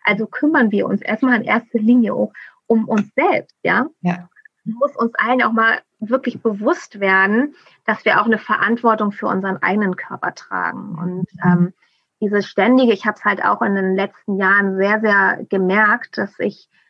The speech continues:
Speaker 1: gewisse Signale meines Körpers auch irgendwo bewusst ignoriert habe, ne? Und dann der, „Ach komm, wird schon nach. Ja, ja, stressige Woche, ja, komm, ne, Rückenschmerzen, kein Problem.“ Hier,
Speaker 2: Mhm.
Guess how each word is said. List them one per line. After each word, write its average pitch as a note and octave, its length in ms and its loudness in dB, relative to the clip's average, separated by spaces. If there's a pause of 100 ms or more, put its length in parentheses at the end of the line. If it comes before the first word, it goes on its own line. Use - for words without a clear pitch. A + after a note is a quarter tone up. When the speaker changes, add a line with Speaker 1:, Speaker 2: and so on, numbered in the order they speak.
(100)
Speaker 1:
gewisse A3 540 0
Signale G#3+ 640 0
meines G3+ 420 0
Körpers A3 440 0
auch - 180 -2 (260)
irgendwo B3+ 440 2
bewusst G#3+ 560 -2
ignoriert G3+ 720 0
habe, F3+ 440 0 (120)
ne? G#3 120 -2
Und D#4+ 240 0
dann G3+ 200 -2 (240)
der, F#3+ 160 0
„Ach - 160 -6
komm, - 240 -10 (200)
wird F#3 180 -2
schon - 160 -20
nach. - 140 -20 (240)
Ja, F#3+ 200 0
ja, F3 320 0
stressige G#3 500 -4
Woche, F#3+ 260 -4
ja, F#3 380 2
komm, F3+ 220 -8
ne, A#3 340 0
Rückenschmerzen, F#3 720 -4
kein A#3 200 -2
Problem.“ F3+ 460 -2 (220)
Hier, G3+ 160 -4
Speaker 2:
Mhm. F#3+ 80 -4